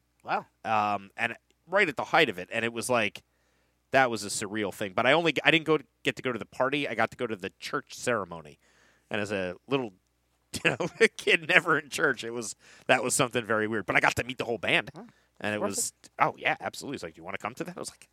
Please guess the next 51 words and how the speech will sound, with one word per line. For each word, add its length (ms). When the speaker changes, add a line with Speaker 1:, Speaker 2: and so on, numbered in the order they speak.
Speaker 2:
"Do 100
I 80
wanna 240
come 120
to 100
that?" 240
Yes, 200
I 40
wanna 240
come 180
to 100
that. 220
I 60
really 280
wanted 220
to 80
go 80
to 60
the 100
party. 380
Speaker 1:
Sure, 340
Speaker 2:
But, 100
Speaker 1:
but 180
Speaker 2:
you 120
know, 100
beggars 260
can't 200
be 80
choosers. 360
Um, 560
all 80
right, 260
let's 140
see 100
what 40
we 80
got 180
here, 100
Nick. 200
What 120
is 140
both 180
a 120
popular 500
video 320
game 240
title 340
and 100
a 180
hit 180
song 500